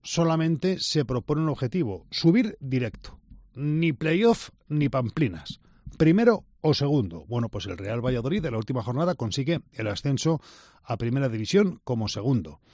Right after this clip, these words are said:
Y eso ha conllevado, pues, no sé si exactamente solo en cuanto a premios, bonus, mm, y bonificaciones a jugadores, porque, claro, no son solamente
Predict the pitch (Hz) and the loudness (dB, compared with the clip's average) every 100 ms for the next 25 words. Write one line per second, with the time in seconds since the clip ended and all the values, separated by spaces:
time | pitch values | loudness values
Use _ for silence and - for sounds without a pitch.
0 | _ _ _ _ _ _ _ _ _ _ | _ _ _ _ _ _ _ _ _ _
1 | _ - 185 185 175 180 180 180 175 160 | _ -6 2 4 4 4 4 4 4 6
2 | 160 170 - _ - _ _ - - - | 4 2 -4 _ -20 _ _ -12 -10 -12
3 | - - _ 107 104 104 104 113 - 127 | -14 -20 _ -16 -12 -8 -6 -4 -4 -4
4 | 110 - 123 110 143 127 139 131 143 127 | -4 -4 -4 -2 -2 -2 -2 2 2 0
5 | 123 - - 160 113 87 _ - 120 113 | -4 0 4 4 4 -4 _ -8 -6 -2
6 | 120 113 107 104 - 151 143 139 120 131 | -2 -2 -2 -6 0 0 2 2 2 2
7 | 139 135 123 139 127 123 120 110 123 123 | 2 2 0 0 0 0 -2 -4 -2 0
8 | 123 127 117 135 123 151 139 131 - - | 0 0 -2 -2 0 2 2 2 -2 -14
9 | - - _ - 123 127 123 127 143 - | -20 -20 _ -6 -4 0 0 0 0 -2
10 | 131 - 113 - - - 131 160 87 _ | -6 -6 -10 -10 -18 -6 0 0 -2 _
11 | - 123 127 147 156 151 156 156 156 143 | -8 -2 0 0 2 2 2 2 2 2
12 | 143 123 | 2 -2